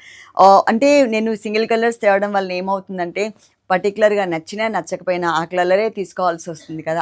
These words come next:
అదే మన కలర్ చార్ట్ ఉందనుకోండి, మీకు నచ్చిన కలర్ మీరు సెలెక్ట్ చేసుకుంటారని తీసుకొచ్చా. కలర్ చార్ట్‌లో ఉన్న మైనస్ ఏంటి అంటే ఎక్కువ ఎక్కువ క్వాంటిటీ రావు సిస్టర్స్,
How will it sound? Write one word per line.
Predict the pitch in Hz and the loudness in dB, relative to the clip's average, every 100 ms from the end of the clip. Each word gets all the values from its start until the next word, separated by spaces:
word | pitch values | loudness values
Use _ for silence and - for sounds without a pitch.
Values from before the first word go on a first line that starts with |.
| - | -6
అదే | 165 220 | -6 -6
మన | 214 202 | -6 -8
కలర్ | 190 185 208 | -4 -4 -4
చార్ట్ | 220 202 202 | -6 -8 -8
ఉందనుకోండి, | 185 180 175 170 165 170 - _ _ | -6 -8 -8 -10 -8 -10 -10 _ _
మీకు | 202 196 | -8 -4
నచ్చిన | 190 - 226 | -6 -4 -6
కలర్ | 208 202 202 | -2 0 0
మీరు | 202 175 | -2 -6
సెలెక్ట్ | 175 160 165 | -6 -6 -6
చేసుకుంటారని | 180 175 180 170 165 165 185 | -10 -10 -12 -8 -6 -6 -6
తీసుకొచ్చా. | 180 170 165 151 170 240 - - - - | -8 -8 -12 -6 -6 -6 -12 -20 -8 0
కలర్ | 226 247 240 | 2 2 2
చార్ట్‌లో | 262 247 247 | 2 2 0
ఉన్న | 233 208 | 0 -2
మైనస్ | 185 175 226 208 208 | -2 -2 -6 -6 -10
ఏంటి | 185 180 175 | -10 -8 -8
అంటే | 165 175 - | -6 -8 -8
ఎక్కువ | - 196 | -6 -8
ఎక్కువ | 180 190 185 | -4 -6 -4
క్వాంటిటీ | 170 160 165 160 156 | -6 -6 -10 -10 -6
రావు | 156 151 | -4 -4
సిస్టర్స్, | 160 151 - 147 | -8 -16 -14 -14